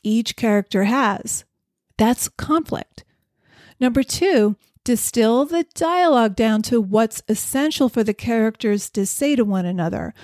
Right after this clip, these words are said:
What do you want to reveal about them without being direct? Number three, limit the dialogue to two characters, ideally two characters.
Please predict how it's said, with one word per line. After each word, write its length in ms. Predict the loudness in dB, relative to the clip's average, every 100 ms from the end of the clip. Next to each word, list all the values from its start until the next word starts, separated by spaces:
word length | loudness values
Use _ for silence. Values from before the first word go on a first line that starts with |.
| -20 -20 -2
What 220 | -2 0
do 140 | 0 2
you 300 | 4 4 2
want 320 | 0 -2 -2
to 180 | -2 0
reveal 560 | 0 -2 -2 0 2
about 320 | 2 2 2
them 320 | 0 0 -2 -6 -16 _
without 380 | -2 0 0 0
being 300 | 0 2 2
direct? 680 | 0 0 -2 -4 -10 -20 -20 _ _ _ _ _ -4
Number 260 | 0 2 0
three, 640 | -2 -2 0 2 2 -2 -8 -20 _
limit 440 | 0 2 2 2 0
the 80 |
dialogue 680 | 2 2 4 4 4 2 -2 _
to 120 | -8
two 300 | -6 -4 -4
characters, 800 | 0 0 2 0 -2 -4 -4 -8 -12 _ _ _ -2
ideally 680 | 0 0 2 2 4 0 -2
two 200 | -4 -4
characters. 720 | -4 -4 -4 -6 -6 -6